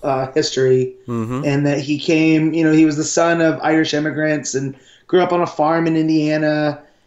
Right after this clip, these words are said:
Speaker 1: and he came out to Hollywood to, to hit it big.
Speaker 2: Yep.
Speaker 1: Uh,
Speaker 2: However, uh, we find out a lot of his history might be fabricated because when they look into it
Speaker 1: Yeah.
Speaker 2: after his death, they, they can't find this farm that he supposedly grew up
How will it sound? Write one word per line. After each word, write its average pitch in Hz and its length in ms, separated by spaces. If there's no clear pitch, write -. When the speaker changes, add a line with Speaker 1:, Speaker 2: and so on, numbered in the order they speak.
Speaker 1:
and 143 760
he 147 300
came 165 220
out 160 120
to 156 60
Hollywood 147 720
to, 139 220
to 139 120
hit 139 140
it 139 140
big. 131 480
Speaker 2:
Yep. 113 400
Speaker 1:
Uh, 127 240
Speaker 2:
However, 131 540
uh, 110 320
we 120 80
find 143 340
out 123 120
a 110 80
lot 113 160
of 104 100
his 113 160
history 104 400
might 107 220
be 98 80
fabricated 110 720
because 107 260
when 110 80
they 110 60
look 139 180
into 131 280
it 101 40
Speaker 1:
Yeah. 98 80
Speaker 2:
after 110 200
his 104 120
death, 110 380
they, 113 100
they 110 120
can't 123 300
find 110 300
this 107 180
farm 110 340
that 101 40
he 95 60
supposedly 104 420
grew 101 220
up - 180